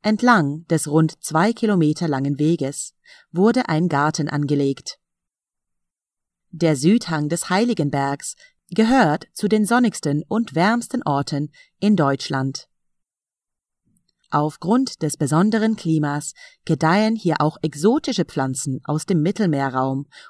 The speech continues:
und der ganzen Welt. Genießen Sie also die Aussicht auf Ihrem circa vierzigminütigen Spaziergang zu unserer letzten Station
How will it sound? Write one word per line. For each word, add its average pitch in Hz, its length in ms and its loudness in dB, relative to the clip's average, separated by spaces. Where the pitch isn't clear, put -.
und 269 320 2
der 262 100 -2
ganzen 139 420 -2
Welt. 143 480 -2
Genießen 202 520 4
Sie 196 160 -2
also 143 260 0
die 160 140 -2
Aussicht 156 580 -2
auf 185 180 -2
Ihrem 220 300 2
circa 240 320 0
vierzigminütigen 220 1000 0
Spaziergang 139 760 -4
zu - 160 -2
unserer 143 420 2
letzten 147 420 -2
Station 139 680 -6